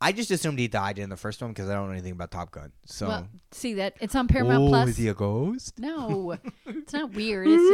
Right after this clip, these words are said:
Speaker 1: "Ooh, it's me, Val Kilmer." <laughs> And they, he's hanging from a roof with a little rope. There's, like, a
Speaker 2: No.
Speaker 1: sheet on him.
Speaker 2: No.
Speaker 1: There's a
Speaker 2: It's
Speaker 1: hole cut out so you can see it's Val
Speaker 2: Top
Speaker 1: Kilmer.
Speaker 2: Gun is on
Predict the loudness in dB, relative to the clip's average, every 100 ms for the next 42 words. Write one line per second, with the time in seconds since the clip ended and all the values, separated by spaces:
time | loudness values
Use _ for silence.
0 | 10 10 10 10 8 6 4 2 -2 2
1 | 4 6 4 4 0 2 2 2 2 0
2 | -2 -6 -6 -16 -18 -4 -2 0 -4 -4
3 | -6 -4 0 2 2 0 -2 0 2 2
4 | 2 0 0 2 0 -2 -18 -16 -4 2
5 | 6 6 6 4 0 -2 -2 -4 -6 -10
6 | _ -10 -4 -2 -2 -4 -8 -4 -2 -2
7 | -2 -4 -2 -2 -2 -6 -12 -8 -4 -4
8 | -2 -2 2 2 2 2 0 0 -4